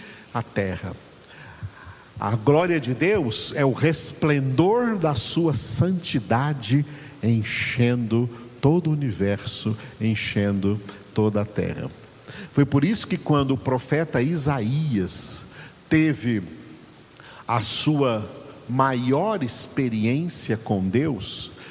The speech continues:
que ficou registrado lá em Isaías capítulo seis, que ele viu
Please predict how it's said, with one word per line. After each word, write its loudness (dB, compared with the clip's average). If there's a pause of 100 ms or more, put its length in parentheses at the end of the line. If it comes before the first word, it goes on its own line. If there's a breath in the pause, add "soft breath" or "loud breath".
(180 loud breath)
que -8
ficou 0
registrado 0
lá 2
em 0
Isaías 2
capítulo -2
seis, 0 (360 loud breath)
que 0
ele 2
viu 0